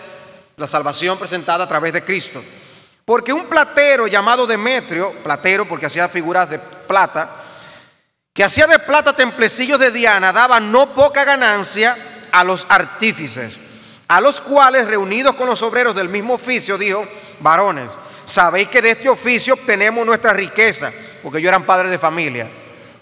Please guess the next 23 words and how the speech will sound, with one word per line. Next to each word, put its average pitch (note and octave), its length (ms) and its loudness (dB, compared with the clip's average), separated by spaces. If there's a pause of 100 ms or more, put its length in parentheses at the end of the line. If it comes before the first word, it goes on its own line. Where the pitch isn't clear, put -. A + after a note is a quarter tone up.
(3750)
"Pero C4 260 6
veis F4 360 2
y F4 60 4
oís D4+ 360 4
que C4+ 120 4
este F#4 240 -2
Pablo, B3+ 640 2 (480)
no C#4 260 4
solamente E4 560 4
en A#3+ 160 0
Éfeso, F#3+ 600 -2 (200)
sino A#3+ 300 0
en C#4+ 80 0
casi B3 380 0
toda A#3+ 520 4
Asia, F3+ 400 0 (360)
ha A#3+ 180 6
apartado C#4+ 560 4
a B3 80 2
muchas C4+ 420 -2
gentes A#3+ 400 0
con G#3 180 -4
persuasión, G#3+ 800 0